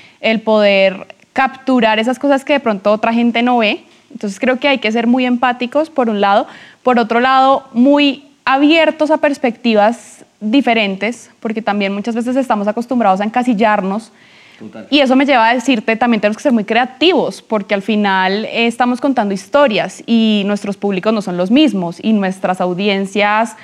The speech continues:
Speaker 1: o el que está contando la historia o el que está detrás puede ser muy distinto al otro, ¿no? Entonces, creativos, recursivos en la manera en cómo estamos cambiando los formatos, porque también estamos acostumbrados a ver siempre los mismos.
Speaker 2: Ujú.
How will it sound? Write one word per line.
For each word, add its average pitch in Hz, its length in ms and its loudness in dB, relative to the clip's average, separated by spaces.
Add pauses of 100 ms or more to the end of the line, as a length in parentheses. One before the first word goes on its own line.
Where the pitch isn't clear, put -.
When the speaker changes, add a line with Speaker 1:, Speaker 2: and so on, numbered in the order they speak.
(240)
Speaker 1:
o 226 260 4
el 214 140 0
que 214 80 -2
está 190 460 0
contando 226 400 0
la 233 100 2
historia 202 540 0
o 226 100 4
el 220 100 -2
que 202 80 -6
está 196 200 -2
detrás 190 460 0
puede 202 300 2
ser 202 320 0 (520)
muy 233 180 4
distinto 214 640 2
al 196 160 0
otro, 247 280 2
¿no? 214 160 0
Entonces, 208 460 -4 (420)
creativos, 277 720 2
recursivos 254 600 0
en 247 100 2
la 262 80 2
manera 240 280 2
en 202 80 -2
cómo 220 200 -2
estamos 226 480 -2
cambiando 233 360 2
los 240 140 0
formatos, 214 420 0
porque 247 200 -2
también 190 380 -2
estamos 208 260 -4
acostumbrados 226 540 -2
a 214 80 2
ver 196 120 2
siempre 190 260 -2
los 214 220 2
mismos. 214 560 2 (260)
Speaker 2:
Ujú. 110 320 -20